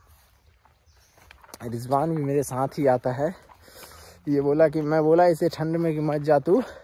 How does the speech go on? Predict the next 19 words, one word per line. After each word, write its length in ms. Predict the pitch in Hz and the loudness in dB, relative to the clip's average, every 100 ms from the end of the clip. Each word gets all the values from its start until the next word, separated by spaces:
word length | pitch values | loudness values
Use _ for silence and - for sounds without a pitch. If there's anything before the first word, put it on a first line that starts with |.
| _ | _
तो 60 | 127 | -6
ये 140 | 131 | -2
बोला 240 | 139 135 135 | 0 2 0
कि 100 | 135 | 0
नहीं 180 | 135 139 | -6 -4
हम 160 | 131 | -4
भी 100 | 131 | -6
चलेंगे। 400 | 131 135 127 123 117 _ _ _ _ _ _ _ | -6 -6 -6 -8 -14 _ _ _ _ _ _ _
तो 60 | - | -14
हम 120 | 104 | -10
बोले, 200 | 117 117 117 | -6 -6 -8
"ठीक 280 | - 135 143 | -8 -6 -6
है 60 | |
चलो।" 340 | 131 131 143 226 - - - - _ _ - _ _ - - _ _ _ - - - - - - _ _ _ _ _ _ _ _ _ 143 | -6 -4 -2 -2 -6 -18 -20 -20 _ _ -20 _ _ -20 -20 _ _ _ -20 -20 -20 -20 -20 -20 _ _ _ _ _ _ _ _ _ -10
तो 40 | |
रिजवान 520 | 147 156 185 247 294 - _ - _ _ - | -2 2 4 4 2 -4 _ -20 _ _ 2
आओ, 140 | 165 | 4
जल्दी 280 | 214 220 269 | 4 2 2
आओ, 160 | 247 | 2